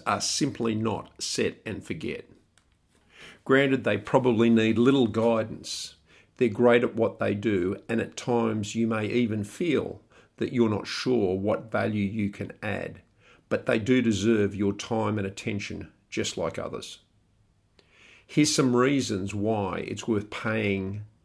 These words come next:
special attention to them. Reason one, drifting. If you're not close to your top people, how do you know where they are up to skill-wise and with their motivation?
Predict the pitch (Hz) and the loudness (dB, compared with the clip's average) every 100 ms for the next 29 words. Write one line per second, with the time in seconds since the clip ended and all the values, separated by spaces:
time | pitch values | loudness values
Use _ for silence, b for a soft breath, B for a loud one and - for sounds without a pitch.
0 | _ - - 117 - 98 87 - - - | _ -16 -4 -2 -2 -6 -8 -8 -8 -8
1 | 87 - 82 82 _ _ _ _ _ _ | -8 -10 -12 -16 _ _ _ _ _ _
2 | _ _ _ _ - B B B _ 117 | _ _ _ _ -16 B B B _ 4
3 | 123 120 117 117 104 82 - _ - 113 | 4 4 2 2 0 -6 -14 _ -10 -2
4 | 120 120 - - 80 80 _ _ _ _ | 2 2 0 -6 -8 -12 _ _ _ _
5 | _ _ _ b b b b b - 131 | _ _ _ b b b b b -2 0
6 | 139 135 135 - - 143 156 - 135 120 | 2 4 2 0 0 0 0 0 2 2
7 | - 131 - 143 135 - 85 - - 131 | 0 -4 -2 -4 -4 -4 -6 -6 -8 -2
8 | 127 123 120 123 113 113 90 92 - 117 | -2 0 2 2 2 2 -2 -4 -4 0
9 | 110 104 101 98 107 107 - 113 101 - | 2 2 2 2 0 -2 -2 -2 0 -2
10 | - 123 107 95 90 64 82 110 - 110 | 0 2 2 -2 -2 -2 -4 -8 -8 -4
11 | 110 110 101 92 87 - - 85 - - | -2 -2 -2 -4 -6 -6 -6 -6 -10 -14